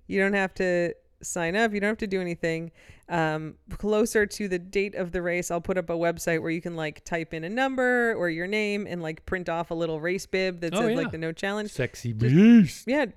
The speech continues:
Speaker 1: just print it at your house. Um, and you can submit your time. You don't have to do, you don't have to pay anything. You don't have to pre-register. You just do it. Um, if you want a medal, though, that costs money because we have to order,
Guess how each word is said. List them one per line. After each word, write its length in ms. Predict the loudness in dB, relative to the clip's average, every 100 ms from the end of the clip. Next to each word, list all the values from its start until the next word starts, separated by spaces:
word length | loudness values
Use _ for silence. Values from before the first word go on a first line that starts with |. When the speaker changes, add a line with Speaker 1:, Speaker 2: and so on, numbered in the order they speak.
| -6
Speaker 1:
just 180 | -6 -2
print 160 | -2 0
it 80 | -2
at 120 | -2
your 120 | -4
house. 400 | -2 -4 -4 -10 -16 -20 _ -4
Um, 540 | 0 2 0 -4 -10 -14 _ -20 _ _ _ _ _ -6
and 400 | 0 0 0 -2
you 140 | -6
can 240 | -2 -4 -2
submit 300 | -4 -4 -4
your 100 | -4
time. 280 | -6 -6 -12 -12
You 100 | -6
don't 120 | -4
have 140 | -4
to 80 | -6
do, 300 | -6 -6 -6 -12 _
you 80 | -2
don't 80 | -2
have 80 |
to 80 | -4
pay 200 | -2 0
anything. 340 | 0 -2 -4 -2
You 60 |
don't 120 | -2 -4
have 140 | -6
to 80 | -8
pre-register. 600 | -6 -4 -4 -4 -6 -6
You 100 | -4
just 240 | -6 -6
do 180 | -6 -4
it. 220 | -4 -4 _ -20 -20 -20 -6
Um, 360 | 0 2 2 0
if 160 | -4
you 140 | -2 -2
want 260 | 0 0
a 80 | 0
medal, 480 | 0 4 4 6 4
though, 460 | 4 4 4 4 2
that 260 | 2 0
costs 340 | -2 -2 -2 -2
money 380 | -4 -2 -4
because 320 | -6 -4 -4 -2
we 120 | -2
have 140 | -2
to 60 | -2
order, 500 | 0 2 2 0 -2